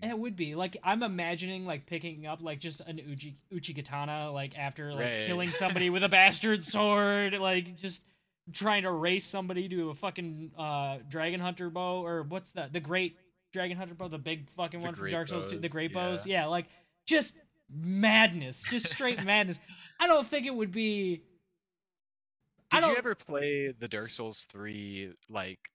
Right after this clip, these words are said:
Speaker 2: multiplayer arena games?
Speaker 1: I did not. Um, I, that's the
Speaker 2: It's
Speaker 1: one
Speaker 2: weird as hell.
Speaker 1: that's the one that I haven't played all the way s-, through start to finish, like, multiple
Speaker 2: Oh,
Speaker 1: times. Uh,
Speaker 2: man, that, we should play that together.
Speaker 1: We should. Uh, and, like, I, I need to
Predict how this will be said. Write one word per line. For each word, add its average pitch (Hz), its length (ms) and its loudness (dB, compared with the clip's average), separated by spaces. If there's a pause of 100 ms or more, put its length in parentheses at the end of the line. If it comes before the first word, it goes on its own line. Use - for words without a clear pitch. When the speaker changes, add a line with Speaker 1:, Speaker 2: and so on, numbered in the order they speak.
(140)
Speaker 2:
multiplayer 101 800 -4
arena 98 380 -10
games? 123 680 -12 (160)
Speaker 1:
I 190 260 0
did 156 280 -6
not. 143 340 -6 (120)
Um, 151 320 -2
I, 175 180 0
that's 220 260 -2
the 330 100 0
Speaker 2:
It's 196 140 0
Speaker 1:
one 202 220 2
Speaker 2:
weird 226 140 -2
as - 120 -10
hell. 110 600 -4
Speaker 1:
that's 247 180 -6
the 294 100 -4
one 190 280 -2
that 180 120 0
I 165 80 4
haven't 160 360 -2
played 156 200 -4
all 147 160 -2
the 147 60 -4
way 147 220 -4
s-, - 200 -8 (120)
through 151 180 -6
start 143 260 -6
to 135 60 -14
finish, 139 340 -6
like, 127 160 -10
multiple 123 420 -10
Speaker 2:
Oh, 135 40 -8
Speaker 1:
times. 113 380 -10 (420)
Uh, 135 220 -2
Speaker 2:
man, 87 220 -4
that, 87 100 -12 (120)
we 95 60 -18
should - 160 -12
play 87 160 -8
that 78 180 -12
together. 87 460 -18
Speaker 1:
We 165 100 -4
should. 143 400 -6 (160)
Uh, 147 300 -4
and, 143 400 -8
like, 143 320 -8
I, 147 280 -4
I 147 140 -6
need 147 260 -8
to 135 260 -6